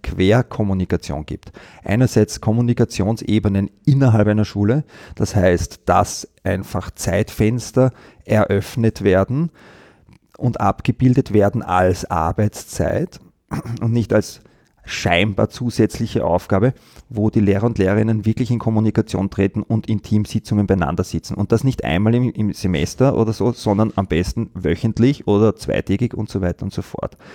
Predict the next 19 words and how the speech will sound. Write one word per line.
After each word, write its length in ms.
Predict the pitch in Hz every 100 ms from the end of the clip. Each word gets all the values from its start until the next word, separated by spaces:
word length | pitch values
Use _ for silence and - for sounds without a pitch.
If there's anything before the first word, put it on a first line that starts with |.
| - - - - - -
Äh, 260 | 107 101 95
es 100 | 113
braucht 500 | - 95 90 120 -
auch 140 | 110 123
ein 80 |
bisschen 480 | 110 131 - - 123
mehr 380 | 107 104 104 107
Supportpersonal, 960 | - - 95 95 117 110 120 101 107 -
um 340 | - 123 123 123
vor 200 | - -
allem 180 | 98 110
die 80 |
Lehrer 400 | 107 95 104 113
wieder 180 | 110 110
zu 100 | -
entlasten 640 | - 101 78 62 - 117 107
in 260 | 113 107
Bezug 480 | 110 - - 120 -
auf 480 | 107 107 101 -